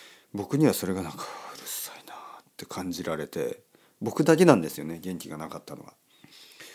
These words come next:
で、奥さんはなんか、「行ってきます」って言って、スイミングに行ってしまいました。で、僕は今一人になって、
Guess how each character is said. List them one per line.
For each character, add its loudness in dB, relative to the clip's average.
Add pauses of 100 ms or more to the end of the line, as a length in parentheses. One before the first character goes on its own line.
(200)
で、 8
奥 8
さ 6
ん 6
は 4
な 2
ん -4
か、 -6
「行 -8
っ -8
て 4
き 4
ま 6
す」 -6
っ -20
て -6
言 -6
っ -20
て、 -10
ス 4
イ 10
ミ 4
ン -6
グ -6
に -6
行 -8
っ -20
て -12
し -10
ま -12
い -18
ま -20
し -18
た。 -20 (640)
で、 0
僕 0
は 8
今 8
一 -6 (140)
人 12
に 6
な -4
っ -10
て、 -4